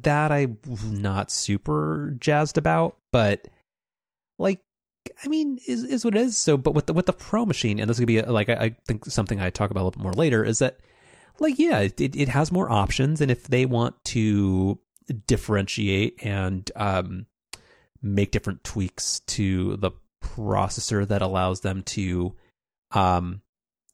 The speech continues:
either offer or take away value based off a certain customer set, and they can charge more because of that, or charge less, or, like, if they can differentiate the product in a certain way because of that,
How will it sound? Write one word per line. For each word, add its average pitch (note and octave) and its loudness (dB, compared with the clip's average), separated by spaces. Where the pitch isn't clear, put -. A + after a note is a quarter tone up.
either G2+ 2
offer A2 2
or G2+ -2
take - -2
away G2 2
value F#2+ 0
based F#2 -2
off F#2 -4
a F#2+ -4
certain G2+ -4
customer - -6
set, - -2
and F#2+ -2
they F#2 0
can F#2 -6
charge F#2+ -2
more F#2+ 2
because - -4
of G2+ -4
that, G#2 0
or D3 0
charge A#2 2
less, F#2+ 0
or, C#3+ 2
like, A#2+ 4
if B2+ 0
they D#3 2
can D#3+ 0
differentiate D3 0
the - 0
product A2 2
in G2+ -2
a - -4
certain G#2+ 0
way F#2 2
because A2 -2
of G2 -8
that, F2 0